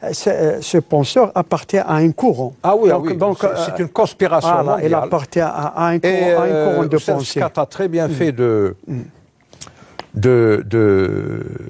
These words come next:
Speaker 2: il a cité un point important dans, euh, dans, dans, dans la personnalité de ce perso-, euh, de, de cette, euh, de, de, de ce penseur. Il a, il a, il nous a rappelé que c'était un ingénieur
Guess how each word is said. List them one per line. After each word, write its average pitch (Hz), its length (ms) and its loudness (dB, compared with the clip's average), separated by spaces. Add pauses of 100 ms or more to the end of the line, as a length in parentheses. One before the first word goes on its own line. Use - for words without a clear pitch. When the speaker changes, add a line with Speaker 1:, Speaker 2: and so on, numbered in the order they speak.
(680)
Speaker 2:
il 123 100 2
a 135 40 2
cité - 300 -4
un 123 80 -2
point 135 180 -2
important 147 500 -2
dans, 110 260 2 (340)
euh, 107 200 0
dans, 110 260 -2
dans, 110 320 0
dans 107 480 0 (220)
la 113 100 0
personnalité 131 600 -4
de 95 40 -12
ce - 140 -8
perso-, 98 420 -6
euh, 104 100 -4
de, 101 160 -2
de 101 160 -6
cette, 98 220 -4 (100)
euh, 92 220 -6
de, 95 220 -4
de, 92 280 -6
de 113 60 -12
ce - 140 -4
penseur. 117 520 0 (520)
Il 135 160 2
a, 135 140 0
il 131 120 0
a, 131 200 2
il 131 120 -4
nous 131 200 -4
a 120 80 0
rappelé 143 340 -4
que 165 140 -6
c'était - 280 -6
un 147 60 0
ingénieur 127 480 0